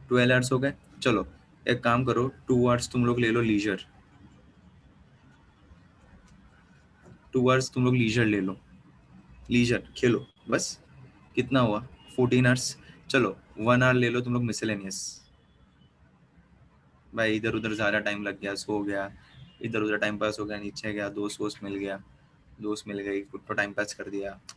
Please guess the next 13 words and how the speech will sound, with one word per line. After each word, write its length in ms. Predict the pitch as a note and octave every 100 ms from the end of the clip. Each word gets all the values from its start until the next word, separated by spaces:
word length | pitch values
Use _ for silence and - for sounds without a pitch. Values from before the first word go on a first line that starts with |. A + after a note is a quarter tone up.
| _
Right? 200 | A2 A#2 - _ _ _ _ C#3+
कितना 240 | - C#3
हुआ 180 | A2 G2
total? 280 | G2 G2 G2 -
Six 280 | - B2+ B2
plus 220 | - B2
six, 240 | B2+ B2 -
twelve, 240 | A#2 B2+ - _ - - _ _ _ - - _ _ _ -
Twelve, 240 | B2 C3 - _ - _ -
thirteen, 260 | A#2+ B2 B2+
fourteen, 280 | A#2 B2 A#2+
fifteen 340 | - B2+ B2
आवर्स, 280 | A#2 -